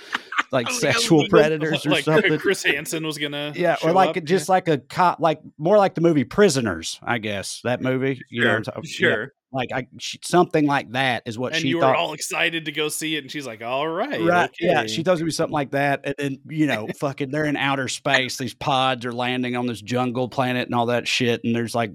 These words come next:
Speaker 2: skulls getting ripped out or whatever, and at one point she leaned over and she was like, "What is this?"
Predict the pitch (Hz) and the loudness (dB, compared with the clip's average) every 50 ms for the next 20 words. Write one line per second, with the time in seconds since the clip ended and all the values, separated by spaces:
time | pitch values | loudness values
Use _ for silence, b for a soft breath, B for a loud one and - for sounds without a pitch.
0 | - - - - 127 123 123 123 120 120 123 104 - 120 120 117 - - 120 117 | -6 -8 -2 0 2 2 2 2 2 0 -2 -2 0 0 0 0 0 0 2 2
1 | 117 113 113 110 110 113 113 113 104 113 110 113 110 - - - - - - - | 2 2 2 0 0 0 0 0 0 0 -2 -2 -4 -6 -10 -16 -20 -20 -20 -18
2 | - - 120 120 113 104 135 123 117 110 - - 120 120 123 120 117 127 120 120 | -6 -2 -2 -2 0 0 0 0 0 0 -2 -2 0 0 0 2 2 2 0 0
3 | 110 - 123 113 - 127 - - 110 127 160 190 220 - _ _ _ _ _ - | -2 -4 -4 -4 -2 -4 -4 -4 0 4 4 4 4 4 _ _ _ _ _ 0
4 | 127 143 160 170 143 - 113 110 101 - - - - - - - - - | 4 4 4 4 2 0 -2 -2 -2 -2 -2 -4 -6 -6 -8 -12 -16 -14